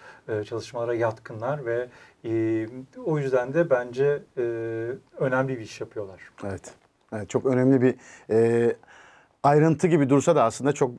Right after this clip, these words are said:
Speaker 2: e, önemli bir, e, detay. E, hem sanata yaklaşım hem bu sanatın, e, kolektif üretiminin, e, neleri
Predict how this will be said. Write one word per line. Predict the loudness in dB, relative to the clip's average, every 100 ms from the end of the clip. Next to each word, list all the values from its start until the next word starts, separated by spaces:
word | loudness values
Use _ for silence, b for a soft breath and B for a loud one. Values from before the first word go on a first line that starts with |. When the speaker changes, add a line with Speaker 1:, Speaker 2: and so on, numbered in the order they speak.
| -2
Speaker 2:
e, | 0 2 0 0
önemli | 2 6 6 6
bir, | 4
e, | 2 -2 -8 -4 2
detay. | 2 4 2 2 -4 b b
E, | 4 6 6
hem | 6 2
sanata | 2 0 2
yaklaşım | 2 2 0 0 2 2
hem | 4 4 4
bu | 4
sanatın, | 2 0 0 2 4 4 2 B B
e, | 0
kolektif | 2 4 2 0 2
üretiminin, | 2 2 4 4 4 0 b b 4
e, | 6 8 6 6
neleri | 4 6 6 6 6 6 4